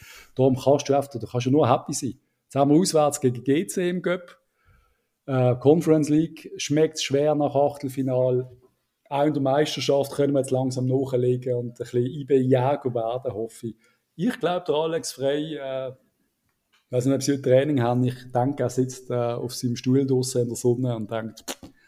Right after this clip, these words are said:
„Ich habe einen geilen Job und ich mache einen guten Job.“ Der Dave Dage wird mir auch ein nettes, äh,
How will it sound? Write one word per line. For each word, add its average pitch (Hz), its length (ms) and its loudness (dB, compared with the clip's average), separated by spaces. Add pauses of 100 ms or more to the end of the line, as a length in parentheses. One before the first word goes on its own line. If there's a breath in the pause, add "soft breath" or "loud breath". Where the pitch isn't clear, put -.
(420)
„Ich 143 60 -2
habe 165 100 2
einen 160 60 2
geilen 160 280 6
Job 170 300 4
und 135 220 0
ich 123 100 -2
mache 135 200 2
einen 135 100 -2
guten 127 260 0
Job.“ 127 320 -6 (640)
Der 120 200 -4
Dave 135 300 2
Dage 135 380 4
wird 123 160 2
mir 135 80 0
auch 143 40 4
ein 147 100 0
nettes, 143 340 0
äh, 135 400 0